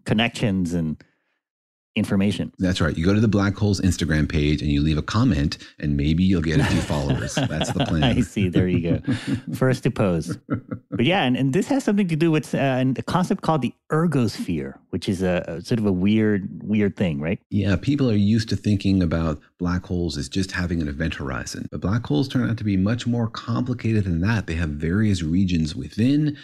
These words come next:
Speaker 2: and outside of the event horizon that might let you tap into it to use its energy.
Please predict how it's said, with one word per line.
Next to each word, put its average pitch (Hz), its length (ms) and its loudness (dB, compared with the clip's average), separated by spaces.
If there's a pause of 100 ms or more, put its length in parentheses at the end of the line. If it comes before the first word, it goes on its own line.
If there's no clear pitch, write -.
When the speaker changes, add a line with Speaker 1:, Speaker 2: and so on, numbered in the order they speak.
(160)
Speaker 2:
and 92 260 -2
outside 170 580 -2
of 127 100 2
the 82 120 2
event 76 240 -2
horizon 71 500 -4
that 82 140 -2
might 98 340 2
let 131 260 -2
you 117 80 0
tap 113 400 -6
into 110 240 2
it 82 140 0 (240)
to 85 120 -4
use 101 500 2
its 87 300 -2
energy. 82 500 -4